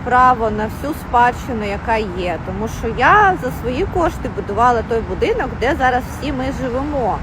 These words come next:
У мами залишилась тільки старенька хатка від бабусі, і вона вже падає. Тобто вона дерев'яна і не буде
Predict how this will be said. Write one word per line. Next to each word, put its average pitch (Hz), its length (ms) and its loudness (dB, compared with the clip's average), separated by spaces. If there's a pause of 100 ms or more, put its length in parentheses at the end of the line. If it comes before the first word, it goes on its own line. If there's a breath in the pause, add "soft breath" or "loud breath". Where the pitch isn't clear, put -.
(400)
У 247 60 0
мами 403 420 4
залишилась 320 540 0
тільки 339 320 -4
старенька 294 420 0 (120)
хатка 240 540 4
від 220 180 -4
бабусі, 214 600 -2 (120)
і 214 120 -2
вона 247 300 2
вже 285 440 2 (160)
падає. 196 680 2
Тобто 220 340 -6
вона 339 280 2
дерев'яна 349 680 2
і 262 120 -4
не 285 120 -4
буде 254 320 0